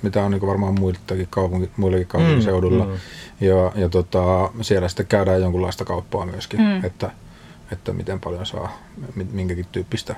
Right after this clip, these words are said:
Speaker 1: asumista kuka-, kukakin tota,
Speaker 2: Mm.
Speaker 1: se reunakaupunki tai kaupunki rakentaa.
Speaker 3: Mm. No mut jos laitetaan näitä hankkeita pikkusen aikajanalle sikäli, kun kyetään ja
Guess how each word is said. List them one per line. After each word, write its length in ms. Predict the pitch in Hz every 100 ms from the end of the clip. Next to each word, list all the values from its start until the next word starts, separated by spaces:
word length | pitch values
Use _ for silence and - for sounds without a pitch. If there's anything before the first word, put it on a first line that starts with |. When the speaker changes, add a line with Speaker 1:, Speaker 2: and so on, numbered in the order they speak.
| - -
Speaker 1:
asumista 400 | 101 95 95 - - - - - -
kuka-, 300 | - 107 104 95 -
kukakin 340 | 98 98 92
tota, 200 | - - - - -
Speaker 2:
Mm. 160 | 127 113 101 95 -
Speaker 1:
se 80 | -
reunakaupunki 600 | 92 95 90 92 92 92
tai 240 | 92 92 92 -
kaupunki 380 | - 95 101 98
rakentaa. 340 | 95 95 - - -
Speaker 3:
Mm. 300 | 202 202 185 - - - - - -
No 80 | 214
mut 140 | 214 226
jos 180 | 240
laitetaan 360 | 269 262 208 190
näitä 160 | 190 208
hankkeita 380 | 233 226 196
pikkusen 680 | - 247 - 247 180 156 -
aikajanalle 540 | 165 170 170 151 147 151
sikäli, 400 | - 165 160 147
kun 260 | 165 147 - - 147 -
kyetään 480 | - 196 - 143 -
ja 160 | 65